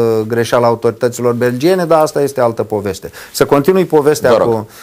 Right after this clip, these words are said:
Speaker 1: uh, acea, acel Crăciun. <clears throat> Inițial am spus că nu pot să merg pentru că sunt de serviciu. M-au întrebat la ce oră ies din serviciu și am spus, uh, uh, uh, fac o mică paranteză,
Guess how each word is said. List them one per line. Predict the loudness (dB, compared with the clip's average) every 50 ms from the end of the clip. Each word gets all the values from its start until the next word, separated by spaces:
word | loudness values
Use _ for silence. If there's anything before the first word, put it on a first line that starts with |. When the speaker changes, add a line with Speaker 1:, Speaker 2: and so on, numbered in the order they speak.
| -20 -20 _ _
Speaker 1:
uh, | -4 0 2 4 4 4 2 2 2 2 0 0 -2 -2 -2 0 2 2
acea, | 2 2 2 2 4 4 4 4 4 4 2 2 0 -2 -4 -6 -6 -2
acel | -2 0 2 0 0 0
Crăciun. | 0 0 0 -2 -2 -2 -2 0 0 -2 -4 -4 -2
<clears throat> | -2 -2 -2 -2 -4 -6 -12 _ _ _ _ _ _ _ _ _ _ _ _ -20 _ _ _ -20 -20 -8 -2
Inițial | 0 2 2 2 2 2 4 4
am | 4 2 0
spus | 0 -2 -2 -2 -2 0
că | 0 2
nu | 2 2 2
pot | 2 2 0 2
să | 0 -2
merg | 0 0 0 0
pentru | 0 -2 -2 -2 -2
că | -4 -4
sunt | -2 -2 -4 -2
de | -2
serviciu. | -2 -2 -2 -4 -4 -4 -6 -8 -8 -6 -4 -4 -4 -6 -8 -20 -20 -20 -20 -10 -2
M-au | 0 2 2
întrebat | 4 2 2 2 4 2 2 4
la | 2 2 2
ce | 2 2 2
oră | 4 4 4 4 2
ies | 2 2 2 0 0
din | -2 -6 -6
serviciu | -4 -4 -4 -2 -4 -4 -4 -4 -4
și | -2 -2
am | -2 -2
spus, | -2 -2 -2 -2 -2 -2 -2 -2
uh, | 0 0 0 2 0 0 0
uh, | 0 0 2 2 0 0 -2 -2 -2
uh, | -2 0 0 0 -2 -2 -4 -6 -8 -8 -8 -4
fac | 0 0 0 2
o | 0
mică | -2 0 0 0 0
paranteză, | 2 2 0 0 -2 0 0 2 2 2 2 2 0